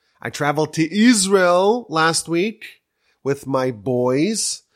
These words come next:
So we pre-recorded Parshas Chukas, and this week is Parshas Balak. It's been more than ten days since we recorded. I'm a bit rusty. Please forgive me if it's not quite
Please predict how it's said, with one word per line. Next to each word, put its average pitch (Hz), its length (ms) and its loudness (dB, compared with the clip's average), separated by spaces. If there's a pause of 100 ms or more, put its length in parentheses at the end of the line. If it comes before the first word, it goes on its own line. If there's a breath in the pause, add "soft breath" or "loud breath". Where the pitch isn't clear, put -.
(120)
So - 180 -4
we 135 180 -2
pre-recorded 185 1120 -2
Parshas 139 380 -4
Chukas, 170 840 -2 (600 soft breath)
and 139 200 -4
this 196 280 4
week 185 180 0
is 160 120 -2
Parshas 156 840 -2 (260)
Balak. 165 1000 0 (320)
It's 127 240 -8
been 170 480 -2 (400)
more 147 220 2
than 151 180 2
ten 180 320 2
days 196 380 2
since 190 180 -4
we 196 80 -4
recorded. 175 720 -2 (1300)
I'm 196 180 -2
a 196 80 4
bit 233 260 0
rusty. 226 760 -4 (240)
Please 202 320 -2
forgive 175 340 -2
me 165 220 0
if 131 140 -12
it's - 160 -10
not 147 160 -2
quite 143 500 -6